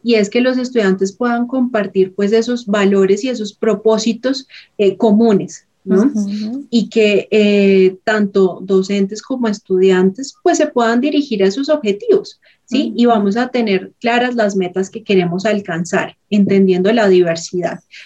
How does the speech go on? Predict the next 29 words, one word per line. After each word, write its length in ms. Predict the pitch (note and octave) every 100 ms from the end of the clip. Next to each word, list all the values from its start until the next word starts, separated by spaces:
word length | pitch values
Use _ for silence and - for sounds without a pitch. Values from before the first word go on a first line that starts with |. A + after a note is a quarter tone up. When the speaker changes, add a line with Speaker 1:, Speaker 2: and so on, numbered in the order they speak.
| -
Speaker 1:
y 80 | G#3+
entendiendo 720 | G3+ G3+ G3 F#3+ F#3+ G3 D4+ - _ _
que 100 | - G3+
también 480 | F#3+ F#3 F#3 F3
la 120 | G3 G3+
forma 360 | A3+ A3+ A#3+
en 80 | B3
la 160 | A3 -
que 160 | G3
evaluamos 600 | F#3+ E3+ F3+ F3+ F3+ G#3+
a 100 | B3+
los 200 | A3 F#3
niños 460 | F#3 F3+ F#3 G#3+ G#3+
no 280 | A3 G#3+ G#3+
debería 480 | A3+ A3 G3 E3+
ser 240 | F#3 G3+ G3
solamente 640 | G#3+ G#3+ G#3+ G#3 G3+ G3
un 120 | G#3+
eje 300 | G#3+ G#3 A3 A3
de 180 | G#3+
evaluación, 840 | G3 F#3 F3+ F3+ F3+ - F#3+ F#3+ F#3+ - - _
em, 520 | G#3+ A3+ A3 G3+ F3+ F#3 _ _ _
con 280 | - A#3+ A3
el 200 | G3 G3
otro, 480 | G#3+ G3+ D4 F4+ -
Speaker 2:
Ujú. 160 | B3 B3
Speaker 1:
sino 380 | A3 A#3 G#3+
consigo 560 | G3 G#3+ G3 A3 F#3+ G3
mismo. 360 | G#3 G3 F3+